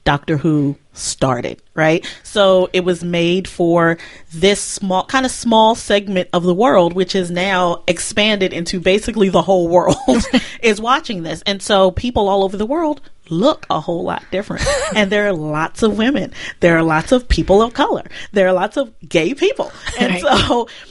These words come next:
Speaker 1: you know, representation matters. We want to see ourselves in our shows, even our escapist, uh, fiction shows. We want to see that we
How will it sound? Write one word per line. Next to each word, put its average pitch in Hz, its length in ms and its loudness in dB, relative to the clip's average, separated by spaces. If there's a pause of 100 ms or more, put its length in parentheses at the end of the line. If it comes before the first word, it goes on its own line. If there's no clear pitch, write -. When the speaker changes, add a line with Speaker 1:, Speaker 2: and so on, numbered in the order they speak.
(200)
Speaker 1:
you 254 140 -2
know, 220 320 4
representation 214 800 0
matters. 208 440 2
We 185 120 2
want 180 240 -2
to 202 80 0
see 208 260 -4
ourselves 165 560 2
in 160 80 -2
our 165 120 -2
shows, 151 440 0
even 233 280 -2
our 208 160 0
escapist, 196 760 -2 (380)
uh, 165 160 2
fiction 220 500 -2
shows. 190 460 2
We 220 180 2
want 214 280 -4
to 190 100 -4
see 185 340 -4
that 165 260 -2
we 196 240 -2